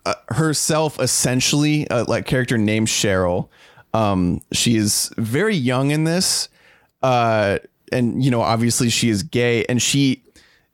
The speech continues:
sh-, this movie, it, it draws directly from, I think,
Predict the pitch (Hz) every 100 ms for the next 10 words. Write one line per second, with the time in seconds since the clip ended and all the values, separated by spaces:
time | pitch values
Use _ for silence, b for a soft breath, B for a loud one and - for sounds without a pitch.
0 | _ - - - 139 208 208 208 269 -
1 | 277 185 - - - 80 - 165 147 127
2 | 143 135 151 180 165 151 131 131 - 165
3 | 151 - 127 120 - 135 123